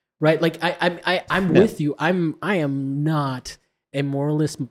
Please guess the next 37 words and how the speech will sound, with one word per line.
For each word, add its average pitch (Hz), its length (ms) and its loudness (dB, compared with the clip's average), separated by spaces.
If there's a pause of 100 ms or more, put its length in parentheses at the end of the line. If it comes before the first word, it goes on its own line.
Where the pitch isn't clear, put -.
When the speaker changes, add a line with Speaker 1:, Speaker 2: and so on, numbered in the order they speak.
(120)
Speaker 1:
personally 143 340 0
myself. 131 480 -4
I'm 143 100 0
more 160 140 2
of 143 100 -2
an 135 140 -2
absurdist 139 600 -4 (320)
where 139 180 2
it's 135 180 0
like, 135 400 -2
I, 131 80 -6 (140)
I, 143 220 -2 (320)
I'm 143 200 -4
not, 135 420 -2 (140)
I'm, 139 320 -2
you, 156 180 0
you 160 180 2
asked 151 200 -2
me, 143 100 -2
you 143 160 -4
said 143 220 -2
nihilism, 117 560 -6 (300)
but - 420 0
<laughs> 175 40 0
more, 185 260 8
more 160 640 2
absurd 165 340 0
and 139 120 -4
more 156 180 0
Dada 135 400 -4
than, 123 340 -6
than, 123 380 -6
you 127 100 -4
know, 117 180 -8
like, 113 360 -10 (180)
fucking 120 580 -10
r-, 123 100 -4